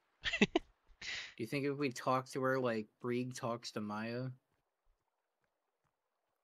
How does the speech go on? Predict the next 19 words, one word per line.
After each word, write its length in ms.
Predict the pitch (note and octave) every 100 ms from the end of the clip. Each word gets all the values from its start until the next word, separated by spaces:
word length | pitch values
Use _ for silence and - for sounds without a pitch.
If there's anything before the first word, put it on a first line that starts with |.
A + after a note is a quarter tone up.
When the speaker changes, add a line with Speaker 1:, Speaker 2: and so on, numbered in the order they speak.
| _ - _ - _ _
Speaker 1:
Uh, 320 | - D3+ C#3+ C#3
I 100 | D3
think 360 | D3+ F3+ F3+ - -
that 140 | D#3
would 140 | C#3+ C#3+
Speaker 2:
It 20 |
Speaker 1:
probably 220 | D3 C#3+
Speaker 2:
might 60 | C3+
Speaker 1:
be 100 | C#3
Speaker 2:
get 60 | C3
Speaker 1:
the 40 |
Speaker 2:
her 100 | A2+
Speaker 1:
worst 240 | C#3 D3+
Speaker 2:
attention. 180 | - C#3
Speaker 1:
option 400 | B2+ C3 - C#3+
to 100 | C3+
do. 220 | C3 C3 D3+ - -
<laughs> 80 | A#3 F4+ - - - - - _ _ _ _ _ _ _ _ _ _ _ -
Speaker 2:
You 280 | A#2+ D#3